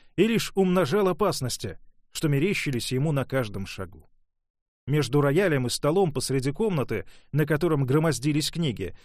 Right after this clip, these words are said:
могли бы пройти шестеро в ряд, он же пробирался с опаской. Могучие ручищи болтались по бокам.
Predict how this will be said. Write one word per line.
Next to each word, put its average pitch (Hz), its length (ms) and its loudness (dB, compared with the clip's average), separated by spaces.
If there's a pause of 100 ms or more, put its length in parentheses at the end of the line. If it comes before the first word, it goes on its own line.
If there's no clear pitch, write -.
(200)
могли 175 380 2
бы 208 140 2
пройти 185 420 0
шестеро 196 600 2
в 175 100 2
ряд, 156 360 2 (280)
он 214 280 2
же 202 240 0
пробирался 143 840 0
с - 140 -6
опаской. - 640 -8 (800)
Могучие 147 540 0
ручищи 156 640 0 (220)
болтались 156 640 0
по 131 140 -2
бокам. 117 420 -6